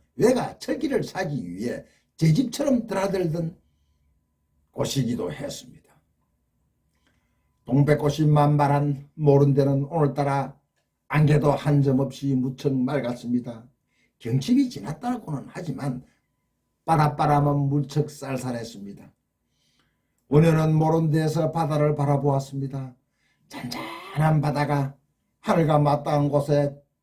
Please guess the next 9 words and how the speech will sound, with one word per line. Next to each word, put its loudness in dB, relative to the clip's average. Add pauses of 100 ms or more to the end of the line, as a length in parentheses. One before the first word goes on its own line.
(240)
대마도가 2
진해처럼 -4
웅크리고 -10
있었고, -12 (340)
황산강 0
어귀에는 2
도둑갈매기 0
떼가 -2
요란하게 0